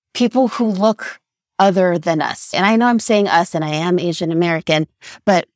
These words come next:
people who look not stereotypically European, European features, a-, and white. Anyways, that's important because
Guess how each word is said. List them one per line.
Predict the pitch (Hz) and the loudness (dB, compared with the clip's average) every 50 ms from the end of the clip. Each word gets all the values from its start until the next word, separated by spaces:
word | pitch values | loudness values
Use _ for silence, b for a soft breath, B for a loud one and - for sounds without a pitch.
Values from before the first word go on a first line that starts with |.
| _ | _
people | - 254 262 220 311 320 311 | 0 0 2 4 2 2 2
who | - - 277 277 262 240 | 0 -2 -2 0 0 0
look | 214 233 240 240 233 226 - - | 2 2 2 2 2 0 -4 -4
not | 196 180 190 196 208 226 247 - - | -2 0 2 4 4 4 4 2 0
stereotypically | - - - - 214 220 220 220 220 220 214 - - 226 196 - 220 202 - - - 208 208 202 202 202 190 - | -4 -8 -6 -2 0 2 2 2 2 2 0 -2 -4 -4 0 0 -2 -2 -2 -2 0 2 4 4 4 2 0 -2
European, | 190 165 185 202 208 208 196 - - - 220 185 147 92 - 156 - | -2 0 2 4 4 4 2 0 -2 0 0 0 0 0 -4 -4 -2
European | 156 165 175 180 185 180 - - 208 202 202 190 | 0 2 4 4 2 0 -2 -2 -2 0 0 -2
features, | - - 185 - - - 175 170 170 170 165 160 - - | -2 -4 -6 -4 -4 -4 -2 -2 -2 -2 -4 -6 -8 -10
a-, | - 147 - - | -12 -12 -6 -4
and | 165 165 160 151 | -4 -2 -2 -2
white. | 156 165 160 156 110 - - - - - _ | -2 0 0 0 0 -2 -6 -10 -12 -6 _
Anyways, | 240 247 269 262 226 190 170 - - - | 0 2 2 4 4 2 2 0 -2 0
that's | 220 226 285 - - | 0 0 2 2 0
important | 320 285 - - 320 - 302 262 | -4 -4 0 -2 0 0 0 0
because | - 294 - - - 269 262 240 - - | 0 0 -2 0 0 0 0 0 -2 -8